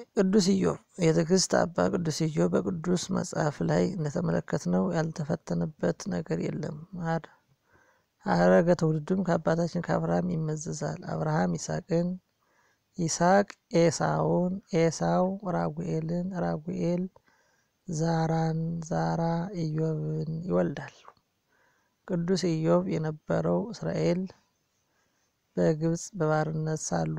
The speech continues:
ነበር። ኢዮብ ይህ ቀረህ የማይሉት ባለጸጋ፣ ደግና እግዚአብሔርን አምላኪ ነበር። የኢዮብ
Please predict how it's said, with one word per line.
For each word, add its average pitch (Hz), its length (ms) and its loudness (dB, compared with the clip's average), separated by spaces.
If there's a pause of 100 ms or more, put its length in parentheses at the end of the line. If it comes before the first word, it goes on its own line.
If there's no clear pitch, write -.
ነበር። 156 460 -6 (100)
ኢዮብ 160 460 -2
ይህ 170 280 -6
ቀረህ 175 500 -6
የማይሉት 165 600 -4
ባለጸጋ፣ 175 500 -8 (140)
ደግና 170 500 -6 (920)
እግዚአብሔርን 165 600 2
አምላኪ 165 520 0 (260)
ነበር። 151 460 -6 (180)
የኢዮብ 165 580 -2